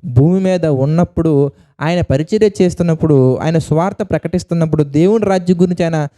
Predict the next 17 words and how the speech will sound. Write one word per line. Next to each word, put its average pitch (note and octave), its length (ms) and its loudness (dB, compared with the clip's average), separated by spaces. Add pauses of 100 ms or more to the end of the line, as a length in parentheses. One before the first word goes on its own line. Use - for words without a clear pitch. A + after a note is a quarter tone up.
(140)
ప్రకటిస్తూ G#3 480 -4
వెళ్తున్నప్పుడు D#3+ 840 0 (320)
చెప్పినటువంటి G#3+ 440 -2
సందర్భం. G3+ 520 -4 (500)
ఆయన C#3 260 -2
మరణించారు, F3 920 -2
లేఖనాల D3 400 -4
ప్రకారంగా D#3 500 -6
మరణించారు, D3 520 -4
లేఖనాల D#3 380 -4
ప్రకారంగా E3 500 -8
సమాధి D3+ 400 -8
చేయబడ్డారు, D#3+ 460 -6
లేఖనాల D#3 380 -8
ప్రకారంగా F3 500 -8
తిరిగి G3+ 220 -4
లేచారు. G3+ 460 -2